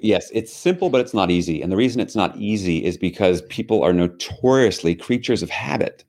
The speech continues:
If you think about it, we tend to do today what we did yesterday. And if it's been working for us and we haven't felt enough of the pain point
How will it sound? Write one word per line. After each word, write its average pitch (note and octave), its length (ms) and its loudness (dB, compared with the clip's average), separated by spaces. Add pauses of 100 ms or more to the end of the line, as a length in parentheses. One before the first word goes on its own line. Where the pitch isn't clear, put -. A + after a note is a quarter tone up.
(100)
If - 60 -20
you A2 80 -6
think F3 180 -2
about F2+ 220 2
it, D#2 100 -2
we G#2+ 240 0
tend G#2+ 320 0
to A2+ 80 0
do A2+ 380 2
today C#3 480 0
what F#2+ 160 0
we G2+ 100 2
did G#2 220 2
yesterday. G#2 600 0 (440)
And C3 120 4
if C3+ 120 2
it's D3+ 100 0
been D3+ 220 4
working D#3 340 2
for E2+ 380 0
us - 200 -2
and A2 140 2
we A2 80 2
haven't B2+ 380 -4
felt A#2+ 260 0
enough G#2 240 0
of F2+ 140 -4
the F#2+ 100 0
pain D#3 460 0
point F2 420 -2